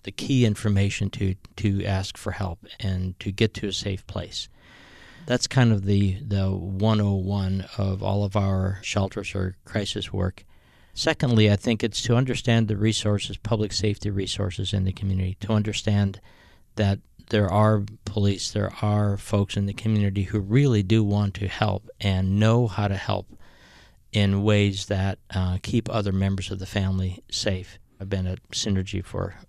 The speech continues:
nearly forty years. I've seen pastors and churches and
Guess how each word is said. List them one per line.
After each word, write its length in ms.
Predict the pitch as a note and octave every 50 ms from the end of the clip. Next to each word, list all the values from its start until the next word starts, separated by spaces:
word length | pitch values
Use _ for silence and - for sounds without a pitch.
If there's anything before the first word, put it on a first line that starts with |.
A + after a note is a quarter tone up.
| _ _ _ _ _ _ _ _ _ - -
nearly 240 | G2+ G2 F#2 F2+ F#2
forty 300 | - - A2 G#2 F#2+ F#2+
years. 360 | G2 F#2+ G2+ G2+ F#2+ F#2+ -
I've 140 | G2+ G2 -
seen 460 | - - A2 G2+ G2 G2 F#2+ F#2 - - _ _ _ - - - -
pastors 680 | - - - A2 G#2 G2 - - - G#2 G2 F#2+ - -
and 420 | F#2+ F#2+ F#2+ F#2+ F#2 F#2 F#2 - -
churches 500 | - C3 A#2 G#2+ - - G#2+ G2+ - -
and 140 | G2 F#2+